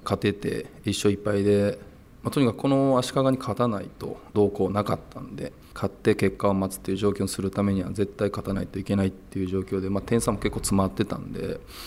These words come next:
まあ、富士と同じぐらい緊張しましたし、ここもそうですね、もう気持ちでとにかく勝って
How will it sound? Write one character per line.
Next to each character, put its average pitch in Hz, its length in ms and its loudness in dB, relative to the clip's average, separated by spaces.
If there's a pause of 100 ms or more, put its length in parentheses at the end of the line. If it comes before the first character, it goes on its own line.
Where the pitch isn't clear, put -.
(500)
ま 110 80 0
あ、 95 40 -4
富 110 140 2
士 101 120 0
と 95 220 -2
同 95 160 -2
じ 98 80 0
ぐ 101 80 0
ら 101 80 4
い 90 40 0
緊 101 160 2
張 98 120 0
し - 100 -2
ま 98 120 4
し - 100 -6
た 92 80 -6
し、 - 460 -6 (400)
こ 113 120 2
こ 117 80 6
も 98 200 0
そ 101 140 2
う - 20 4
で - 60 -4
す - 40 -4
ね、 113 80 4
も 107 60 4
う - 40 -6
気 - 120 0
持 101 120 6
ち - 140 -4
で 98 240 0 (260)
と - 80 -8
に 95 60 -4
か 104 100 -8
く - 140 -12
勝 - 180 -2
っ - 40 -14
て - 380 0